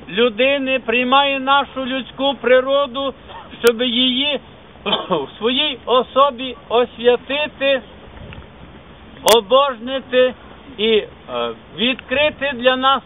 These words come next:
Царство Небесне. Син Божий приходить на ріку Йордан до Йоанна, де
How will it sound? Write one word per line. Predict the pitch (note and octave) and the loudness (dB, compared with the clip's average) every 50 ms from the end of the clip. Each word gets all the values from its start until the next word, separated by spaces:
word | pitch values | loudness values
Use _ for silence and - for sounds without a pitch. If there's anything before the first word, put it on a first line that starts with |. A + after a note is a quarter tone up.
| - - | -6 0
Царство | C4+ C4+ C#4+ C#4+ A#3+ - - - - A3+ A3+ | 2 2 2 2 0 -4 -10 -4 -2 0 0
Небесне. | A3 A3 G#3+ G#3 F#3 G3+ G3+ G3 - - - - B2+ A#2 G#2 - - - - - - - - - - - - - - - - - - - - - - - - | 0 0 -2 0 2 2 2 0 -2 -6 -12 -12 -12 -10 -12 -12 -14 -20 -20 -20 -20 -20 -20 -20 -20 -20 -20 -20 -20 -20 -20 -20 -20 -20 -20 -20 -20 -8 -2
Син | - A3 C4+ D4 D4 D4 C4+ B3+ | 2 2 2 2 0 -6 -4 0
Божий | C#4+ C#4+ D4 D4 B3 B3+ C#4+ C#4+ A#3 - | 2 2 2 2 0 -4 -8 -8 -8 -4
приходить | A#3+ B3 C4 A3 B3 C#4 D4 D4 B3+ C#4+ C#4+ C4+ - - | -4 -4 -2 -2 0 0 0 0 0 -4 -8 -8 -8 -6
на | A3 B3+ C4 | -2 0 0
ріку | B3+ C4+ A#3 - C4+ D4+ D4+ | 0 -2 -4 -6 -6 -4 -4
Йордан | C#4 B3+ C4+ C4 B3+ A3 G3 B3+ C4+ C#4+ D4 D4 C4+ A#3 - - - - - - - - - - - - - - - - - - - - - - - - - - - - - - - - - | -2 0 0 0 0 0 2 2 2 2 2 0 -4 -10 -20 -20 -20 -20 -20 -20 -20 -20 -20 -20 -20 -20 -20 -20 -20 -20 -20 -20 -20 -20 -20 -20 -20 -20 -20 -20 -20 -20 -20 -20 -20 -20 -10
до | - C3 G3+ A#3+ | 0 4 4 4
Йоанна, | A#3+ B3 C4 B3+ B3+ C4+ C#4 D4 C#4+ C4 B3+ B3+ A#3 | 4 4 2 2 2 2 2 0 0 -2 -6 -6 -2
де | G#3 C4 C#4 C#4 C4 | 0 2 2 2 0